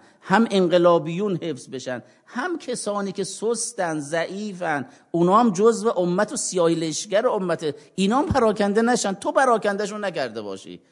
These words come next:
تو سبب نشده باشی اینا دور بشن. می‌فه فبما رحم-، فر-، فبرحمة منا، اینجا جای ظهور ویژهٔ رحمت است که فبما، فبما، فبرحمة منا لنت لهم.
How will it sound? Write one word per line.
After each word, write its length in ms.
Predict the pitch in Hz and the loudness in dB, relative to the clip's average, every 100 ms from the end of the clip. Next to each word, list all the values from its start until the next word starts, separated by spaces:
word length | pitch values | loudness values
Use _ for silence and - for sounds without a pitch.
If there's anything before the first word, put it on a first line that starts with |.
| _ | _
تو 100 | - | -4
سبب 420 | 240 240 226 226 220 | -2 2 4 4 4
نشده 340 | 233 220 175 | 0 0 -2
باشی 260 | 160 147 151 | -2 -2 -2
اینا 180 | 147 | -2
دور 220 | 135 143 139 | -2 -6 -6
بشن. 360 | 143 156 170 - _ - | -6 -6 -8 -8 _ -18
می‌فه 220 | 104 127 | -14 -14
فبما 680 | - 104 110 127 107 98 90 | -10 -8 -6 -4 -4 -4 -6
رحم-، 420 | - - 87 - | -10 -12 -12 -10
فر-، 320 | 92 92 - | -8 -8 -10
فبرحمة 840 | - 95 92 76 - 87 101 - | -14 -12 -10 -10 -10 -10 -8 -4
منا، 920 | 104 98 104 104 101 101 120 95 85 - - - - | 0 2 4 2 2 2 2 2 -2 -8 -20 -20 -2
اینجا 440 | 147 156 151 196 | 2 4 4 2
جای 920 | 196 - 165 165 160 147 127 120 120 117 _ _ _ _ | 0 -2 -4 -2 0 -2 -2 -4 -6 -8 _ _ _ _
ظهور 680 | 120 110 139 123 - 214 240 | -8 0 2 4 2 2 -2
ویژهٔ 840 | 226 147 131 117 110 113 135 82 | -2 0 4 6 4 6 4 4
رحمت 540 | 71 65 - 50 55 _ 50 | -6 -8 -10 -14 -16 _ -20
است 600 | - - - - _ _ _ _ _ _ _ _ _ _ | -20 -20 -20 -20 _ _ _ _ _ _ _ _ _ _
که 100 | - | -16
فبما، 600 | 113 107 95 104 95 95 | -8 -6 -2 -2 0 -2
فبما، 560 | - 92 98 98 95 90 | -4 -6 -4 -2 -2 -4
فبرحمة 920 | - 98 95 92 98 - 92 92 92 | -6 -8 -6 -6 -8 -6 -8 -6 -4
منا 680 | 92 95 101 98 127 131 85 | -2 0 2 2 2 0 -2
لنت 340 | 87 87 - | -4 -6 -6
لهم. 400 | 85 82 92 90 | -8 -8 -6 -10